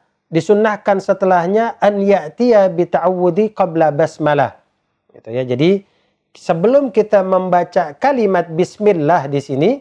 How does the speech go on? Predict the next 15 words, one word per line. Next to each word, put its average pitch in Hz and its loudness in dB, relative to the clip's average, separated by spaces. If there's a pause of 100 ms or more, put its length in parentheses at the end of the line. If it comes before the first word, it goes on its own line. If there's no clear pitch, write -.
(480)
disunnahkan 190 -2
bagi 170 0
kita 185 -2
untuk 175 -2
membaca 165 0
kalimat 165 -2
ta'awud 156 -2
terlebih 131 -2
dahulu. 123 -2 (560)
Jadi, 127 -2
setelah 147 -2
kita 160 -2
mengucapkan 156 -2
kalimat 156 0
ta'awud, 143 0